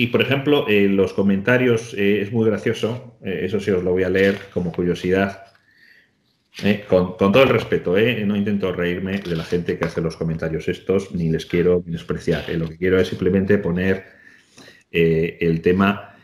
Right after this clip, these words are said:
eh, bueno, pues, eh, eh, los, los ecuatorianos, eh, cuando llegan allí, eh, eh, ellos consideraban, o lo, la primera impresión que tenían es que la gente que manejaba esos aparatos tenía, no, no podían ser personas normales.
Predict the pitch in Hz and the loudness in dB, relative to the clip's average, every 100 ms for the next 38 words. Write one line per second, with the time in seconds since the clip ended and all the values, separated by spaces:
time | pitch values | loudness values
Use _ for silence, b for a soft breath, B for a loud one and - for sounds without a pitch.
0 | B - 87 82 82 110 - - 90 - | B -4 0 0 2 0 0 -2 -4 0
1 | 87 85 85 82 - _ - - _ _ | 0 0 0 -2 -6 _ -20 -20 _ _
2 | _ - 95 92 90 87 87 85 - - | _ -12 -8 -4 -2 0 0 -2 -6 -14
3 | - 85 85 82 82 82 - 78 82 80 | -6 -2 2 2 0 0 -2 0 0 0
4 | 80 92 101 104 107 101 - 110 104 98 | 0 2 4 2 0 -2 0 2 2 2
5 | 95 95 95 101 104 101 98 120 127 117 | -2 0 0 0 0 0 -2 -2 -2 -4
6 | - 87 - 98 98 117 113 117 - 104 | -6 -10 -6 -6 -2 0 2 2 2 -2
7 | - 104 107 117 117 120 123 101 87 87 | 2 2 4 4 4 0 -4 -6 -4 -4
8 | 87 - 87 82 92 98 101 101 107 104 | -4 -4 -4 -4 -2 0 0 -2 -2 0
9 | 107 107 110 107 - 95 90 107 101 107 | 2 2 0 -2 -2 -2 -2 -4 -4 -2
10 | 107 98 98 104 101 98 92 104 98 101 | 0 2 0 2 2 0 -6 -6 -2 -2
11 | 104 - 98 104 104 101 98 98 101 101 | -2 -4 -4 -2 -2 -2 -2 0 2 2
12 | 98 101 - 90 104 98 98 87 85 85 | 0 -4 -4 -4 -2 -2 -2 -6 -2 -2
13 | 78 - - | -4 -8 -18